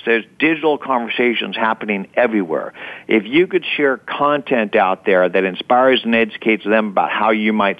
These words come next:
serve them, how your products might serve them, then they're gonna bite on that content. Then what you gotta do is you gotta reel them in and connect to the people that matter, and to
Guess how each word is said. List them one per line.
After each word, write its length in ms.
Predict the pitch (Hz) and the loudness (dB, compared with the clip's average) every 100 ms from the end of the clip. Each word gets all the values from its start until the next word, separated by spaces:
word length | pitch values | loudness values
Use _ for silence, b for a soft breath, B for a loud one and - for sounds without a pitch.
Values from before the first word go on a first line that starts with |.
| - | 2
serve 220 | 113 101 | 2 4
them, 160 | 92 | 0
how 120 | 98 117 | 0 0
your 180 | 113 | 0
products 420 | 101 120 131 123 - | 0 0 0 0 -2
might 220 | 98 - | -2 0
serve 240 | 104 98 | 2 2
them, 260 | 95 98 95 B B B - | 4 0 -2 B B B -2
then 140 | 139 | 0
they're 100 | 151 | 2
gonna 180 | 131 131 | 2 0
bite 460 | 107 - 123 160 151 | -2 0 2 2 0
on 140 | 120 | 0
that 180 | 104 92 | 0 0
content. 480 | 101 98 104 95 92 | -2 0 0 0 2
Then 220 | 117 131 | 0 2
what 100 | 143 | 0
you 80 | 131 | 2
gotta 240 | 131 120 | 0 0
do 300 | 107 135 135 | -2 -2 0
is 100 | 123 | 0
you 80 | 110 | 0
gotta 260 | 107 101 | 2 2
reel 440 | 95 107 123 131 127 | 0 -4 0 0 2
them 180 | 123 117 | 0 -2
in 460 | 151 135 107 107 B B B _ | -2 0 -2 -4 B B B _
and 180 | 107 107 | -6 -4
connect 380 | - 123 127 - | -4 -4 -4 -4
to 60 | |
the 80 | 113 | -4
people 300 | 110 123 117 | -2 -4 -2
that 160 | 107 101 | -2 -2
matter, 540 | 107 107 110 95 90 B B B - | -2 0 2 0 0 B B B -6
and 340 | 104 104 101 - | -2 -2 -4 -2
to 260 | 113 104 | 0 2